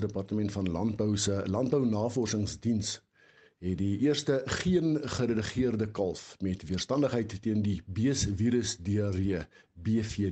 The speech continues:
D, geproduseer. Die kalf, Ginger, is op negentien Julie twintig eenentwintig gebore. Die groep wetenskaplikes hoop ook om 'n deurbraak te maak met die gebruik van crispr geenredigeringstegnologie,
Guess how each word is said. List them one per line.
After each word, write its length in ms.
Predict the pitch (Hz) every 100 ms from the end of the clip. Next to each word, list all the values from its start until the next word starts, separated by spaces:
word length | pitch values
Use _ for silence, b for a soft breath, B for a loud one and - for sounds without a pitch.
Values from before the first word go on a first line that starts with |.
| 76
D, 320 | 101 98 71 - b b b -
geproduseer. 560 | 92 - 90 87 - 71 - B B
Die 80 | 135
kalf, 320 | 151 143 143 - 98
Ginger, 480 | 127 160 151 113 82 - _ - b b b -
is 160 | 98
op 240 | - 104 101
negentien 400 | 120 131 127 113
Julie 400 | 98 117 117 98
twintig 320 | 95 92 87
eenentwintig 560 | 95 92 85 78 82 82
gebore. 320 | 78 69 - - _ b b b b b b -
Die 220 | 110 107
groep 240 | 151 175
wetenskaplikes 720 | 135 127 107 147 147 147 131 98
hoop 240 | 127 - -
ook 280 | 175 180 -
om 240 | 135 127
'n 100 | 120
deurbraak 500 | 110 175 165 147 117
te 80 | 95
maak 320 | 92 87 -
met 160 | 98 101
die 80 |
gebruik 280 | 98 104 107
van 280 | - 107 101 B B
crispr 560 | - 165 - - 107 92 _
geenredigeringstegnologie, 1900 | - - 131 117 110 - 104 101 104 - 110 104 101 98 87 92 87 - 104